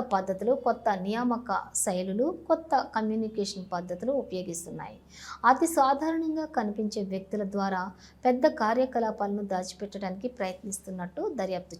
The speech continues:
చూపుతోంది. దేశ భద్రతా సంస్థలు ప్రస్తుతం ఈ కేసును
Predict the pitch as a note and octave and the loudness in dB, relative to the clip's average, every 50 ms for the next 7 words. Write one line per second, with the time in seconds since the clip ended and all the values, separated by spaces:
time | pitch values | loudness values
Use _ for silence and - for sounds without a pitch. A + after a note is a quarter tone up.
0 | - - E3 - - - - - - - A#3 - - - - - - - - - | -14 -14 -16 -18 -20 -20 -20 -18 -16 -16 -16 -18 -18 -20 -20 -20 -20 -20 -10 -2
1 | F#3 G#3+ A3+ A#3 A#3 - A#3+ G#3 G3 A3 G#3+ B3 C4 C4 - C#4 C4 C4 - - | 2 4 4 4 6 4 4 4 4 2 2 2 0 0 0 0 0 0 0 0
2 | B3+ C4+ D#4 D4 - F4+ F4+ G4 F#4+ - A3+ G#3 - A3 G#3+ A3+ G3+ G3+ - - | 0 0 0 0 0 0 0 0 2 2 2 4 2 0 -2 -4 -4 -6 -6 -2
3 | B3 C4+ D4+ D4+ D4+ - B3+ G#3+ G#3+ - - G#3+ | -2 0 0 0 0 2 2 2 2 2 -4 -6